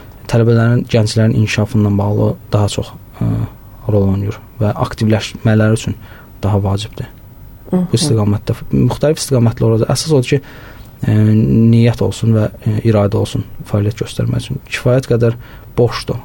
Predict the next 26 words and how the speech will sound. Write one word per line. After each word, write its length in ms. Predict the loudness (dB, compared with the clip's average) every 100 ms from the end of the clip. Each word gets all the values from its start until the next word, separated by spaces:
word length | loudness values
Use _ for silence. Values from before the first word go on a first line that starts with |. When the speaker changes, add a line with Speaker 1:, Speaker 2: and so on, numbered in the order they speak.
| -2
Speaker 1:
Azərbaycanda 500 | 0 2 2 2 2
bu 60 | 4
dəqiqə 240 | 2 2
gənclər 320 | 2 2 0
sahəsi 300 | 0 0 -2 -4
çox 160 | -4
boşdur. 340 | -4 -8 -10 -18 -20 -20 -20 -20 -20 -16 -8
Gənclərin 480 | 0 0 2 2
seçimi 400 | 2 0 2 4
azdır, 300 | 4 2 -2 -2
alternativləri 680 | 0 2 0 2 2 2
azdır. 360 | 2 0 -4 -12 -18 -20 -20 -20 -8
Hansısa 280 | -2 0 0
bir, 140 | -2 -2 -8 -12 -2
bayaq 240 | 0 4
Nərmin 300 | 4 4 4
dedi 180 | 2 0
ki, 160 | 0 0 -2
ə, 240 | -4 -2 -4 -6 -10 -8 -10 -12
kifayət 380 | -4 -2 0
qədər 260 | 0 0 -2 -2
fəaliyyət 320 | 0 0 -2
göstərmək 400 | -4 -2 -2 0
istəyən 160 | 0
gənclər 400 | 0 -2 0 -2
var. 80 | -4